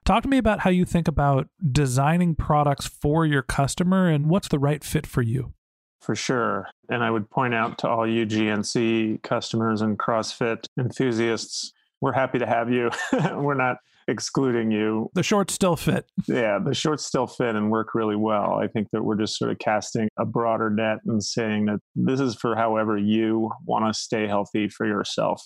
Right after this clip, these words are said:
Speaker 2: right? And however you wanna exercise, or on certain days not, it's comfortable. So when we think about designing products for our customer, our customer is typically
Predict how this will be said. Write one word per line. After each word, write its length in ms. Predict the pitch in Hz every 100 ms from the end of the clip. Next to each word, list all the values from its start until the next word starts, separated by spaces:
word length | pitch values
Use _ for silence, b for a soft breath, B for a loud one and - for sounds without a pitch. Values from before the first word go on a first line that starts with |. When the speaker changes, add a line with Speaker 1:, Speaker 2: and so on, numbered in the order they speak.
| _ -
Speaker 2:
right? 240 | 117 107 -
And 100 | 117
however 300 | 120 110 104
you 200 | 104 107
wanna 240 | 107 107 101
exercise, 800 | - 117 - 117 110 117 120 107 -
or 160 | 120 113
on 100 | 107
certain 300 | 127 - 120
days 220 | 117 113
not, 300 | 120 120 - _ _ -
it's 180 | 113 -
comfortable. 640 | 117 110 - 107 107 110
So 300 | - 120 113 _ _ _ _ _ _ 120
when 120 | 135
we 100 | 156
think 260 | - 170
about 360 | 170 170 156 -
designing 380 | 127 127 127 113
products 380 | - 120 117 -
for 200 | 120 113
our 60 |
customer, 720 | - 117 - 120 113 107 107 104 _ -
our 60 |
customer 460 | 110 131 - 127 117
is 100 | 107
typically 960 | - 113 123 - 117 110 110 107 107